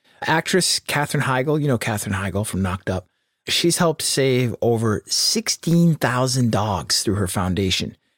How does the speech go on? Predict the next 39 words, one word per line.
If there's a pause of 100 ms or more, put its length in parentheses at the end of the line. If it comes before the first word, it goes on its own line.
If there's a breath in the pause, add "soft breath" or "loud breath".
(140)
And
she
says
that
she's
seeing
more
issues
with
dogs'
joints, (140)
odors,
and
health (260)
than
ever
before. (220 loud breath)
After
doing
a
ton
of
research, (380)
Catherine
feels
that
there's
one
place
that
we
can
all
look
to
improve
our
dog's
health,